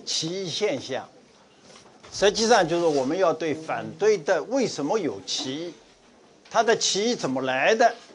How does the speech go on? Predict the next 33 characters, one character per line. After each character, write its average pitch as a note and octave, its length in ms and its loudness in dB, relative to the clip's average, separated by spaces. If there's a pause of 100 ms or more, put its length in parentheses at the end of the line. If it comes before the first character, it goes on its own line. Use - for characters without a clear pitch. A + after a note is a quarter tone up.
(100)
我 D3+ 140 -6
们 D#3 120 -2
要 E3 140 2
了 C3+ 240 0
解 A#2+ 180 -8
清 B2 280 -12
楚。 - 80 -18 (1600)
那 C4 120 2
么 C4+ 120 10
反 F3+ 400 6
对 D4+ 200 8
呢 A#3+ 160 10
是 G3 200 0
一 F#3+ 120 4
个 F3+ 100 2
动 F3+ 300 -2
词， D3 360 -8 (1000)
是 D3 60 -14
吧？ B2+ 180 -6 (800)
那 A3 140 6
么 G#3 260 8
朱 C#4 260 2
德 D4 140 4
西 C4 260 4
先 A3+ 280 4
生 D#3+ 200 2
呢， B2 160 -2 (1120)
他 F#3+ 160 4
是 G3 60 0
我 E3 220 2
的 F3+ 100 6
老 B2+ 220 2
师 F3 320 -6